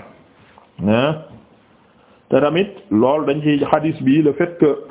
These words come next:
Seydina Ibn Umar ne Yonent way saa saa ba amoon ñaari noddukat,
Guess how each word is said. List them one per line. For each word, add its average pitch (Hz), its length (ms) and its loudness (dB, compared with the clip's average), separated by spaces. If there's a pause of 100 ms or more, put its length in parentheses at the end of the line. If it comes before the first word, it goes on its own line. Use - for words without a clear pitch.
(120)
Seydina 151 260 2
Ibn 139 140 -4
Umar 131 400 0
ne 123 260 -2
Yonent 143 320 0
way 139 180 2
saa 127 200 0
saa 127 120 0
ba 123 140 0
amoon 127 240 -2
ñaari 156 420 0
noddukat, 135 480 0